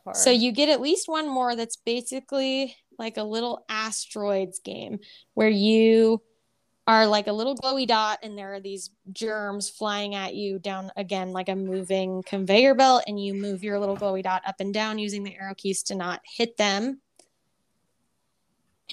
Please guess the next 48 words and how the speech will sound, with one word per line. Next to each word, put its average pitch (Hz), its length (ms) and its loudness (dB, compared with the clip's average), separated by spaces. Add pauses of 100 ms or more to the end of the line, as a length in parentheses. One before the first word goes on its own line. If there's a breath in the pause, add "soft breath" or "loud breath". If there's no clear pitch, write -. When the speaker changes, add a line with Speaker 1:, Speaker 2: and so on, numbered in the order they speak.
(220)
Speaker 2:
I 220 40 -2
swear 214 380 0
there's 320 180 2
one 330 180 0
more, 311 220 -4
but - 120 -8
now 214 120 -4
I'm 233 200 -4
blanking 214 320 -6
on 202 140 -4
it. 202 160 -6
That 262 160 4
one's 427 200 -2
the 381 80 2
most 359 300 2
fun 269 480 0
by 233 440 -2
far. 185 600 -6 (360)
Um, 190 500 -10 (360)
and 226 120 -4
you 214 60 0
don't 302 180 2
get 285 120 4
it 233 140 2
till 208 300 -2
way 233 220 0
later 294 200 0
in 254 120 -6
the 233 60 -8
game. 208 340 -8
And 196 120 -8
even 254 240 -4
after 254 240 -8
you 226 200 -2
unlock 202 360 -8
it, 196 200 -2 (640)
you 214 140 -8
pretty - 220 2
much 339 200 4
never 214 380 2
get 214 180 0
to - 80 -8
play 208 400 2
it. - 80 -4 (580)
Uh, 202 280 -4
it 233 160 -4
seems 349 380 0
like 294 320 -4